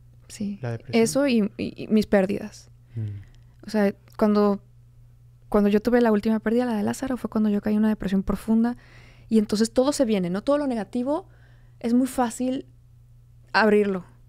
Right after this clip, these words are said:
Speaker 1: y, y decir, "Entra a mi vida", todo lo negativo es mucho más difícil que lo positivo. Nos cuesta más trabajo ver nuestras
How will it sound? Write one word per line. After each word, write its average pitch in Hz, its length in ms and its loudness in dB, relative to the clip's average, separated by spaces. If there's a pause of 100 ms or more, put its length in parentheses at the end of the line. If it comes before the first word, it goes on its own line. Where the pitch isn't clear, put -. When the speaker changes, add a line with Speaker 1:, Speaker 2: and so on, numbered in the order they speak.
(160)
Speaker 1:
y, 202 280 -4
y - 220 -10
decir, 202 560 -2 (120)
"Entra 240 360 2
a - 20 0
mi 240 140 2
vida", 233 320 0 (320)
todo 220 160 4
lo 226 60 4
negativo 208 380 0
es 214 120 -6
mucho 220 240 0
más 208 120 2
difícil 226 400 -2
que 226 100 0
lo 190 120 0
positivo. 196 460 -4
Nos 190 100 -2
cuesta 233 240 -2
más 269 280 2
trabajo 285 600 -2 (520)
ver 247 240 2
nuestras 262 420 -2